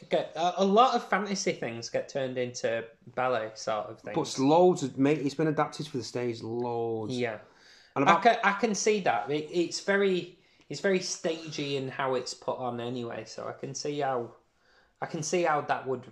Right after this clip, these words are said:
Speaker 1: that would work. It would work on a set.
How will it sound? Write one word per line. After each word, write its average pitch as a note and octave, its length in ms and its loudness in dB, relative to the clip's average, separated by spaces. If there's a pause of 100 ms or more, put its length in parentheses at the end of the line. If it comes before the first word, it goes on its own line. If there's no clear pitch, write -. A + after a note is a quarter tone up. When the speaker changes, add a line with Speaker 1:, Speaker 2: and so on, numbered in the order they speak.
(240)
Speaker 1:
that C3 240 -2
would B2+ 160 -4
work. A#2 380 -2
It A#2+ 140 -8
would C3 140 -4
work C#3 380 0
on A#2 140 -2
a A2+ 100 -8
set. - 500 -4